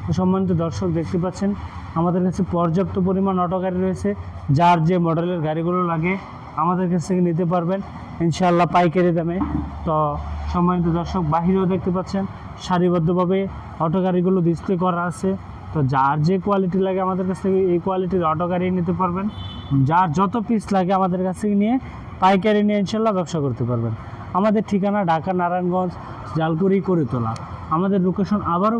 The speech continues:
বলে দিচ্ছি, ঢাকা নারায়ণগঞ্জ, জালকুড়ি, করিতলা। তো সম্মানিত দর্শক, আজকে এই পর্যন্তই। ভালো থাকুন, সুস্থ থাকুন,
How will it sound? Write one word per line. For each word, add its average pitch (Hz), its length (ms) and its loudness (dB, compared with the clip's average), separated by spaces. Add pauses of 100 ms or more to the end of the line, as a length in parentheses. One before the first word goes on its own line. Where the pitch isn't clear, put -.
বলে 208 200 2
দিচ্ছি, 202 260 -2 (500)
ঢাকা 156 320 0
নারায়ণগঞ্জ, 185 680 0 (460)
জালকুড়ি, 156 440 2 (160)
করিতলা। 143 460 2 (600)
তো 156 100 -2
সম্মানিত 185 380 0
দর্শক, 185 440 -2
আজকে 196 260 -4
এই 185 160 0
পর্যন্তই। 190 480 2 (440)
ভালো 175 160 2
থাকুন, 190 360 2 (380)
সুস্থ 185 240 0
থাকুন, 196 380 2